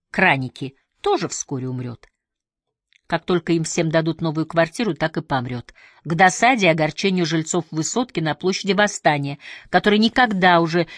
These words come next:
не будут иметь столь умелого мастера водопроводного дела, знающего каждый вентиль и каждую заглушку в лицо и на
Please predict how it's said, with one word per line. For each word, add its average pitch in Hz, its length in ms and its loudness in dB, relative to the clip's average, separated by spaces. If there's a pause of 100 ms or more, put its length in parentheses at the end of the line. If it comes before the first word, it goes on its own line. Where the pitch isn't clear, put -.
(100)
не 190 120 2
будут 185 260 2
иметь 175 220 0
столь - 320 0
умелого 190 480 4
мастера 170 640 2 (220)
водопроводного 165 800 2
дела, 151 380 0 (220)
знающего 185 680 2
каждый 185 460 2
вентиль 202 560 0 (160)
и 170 80 0
каждую 202 400 4
заглушку 180 580 2
в 165 80 0
лицо 180 380 2
и 202 180 -2
на 214 200 2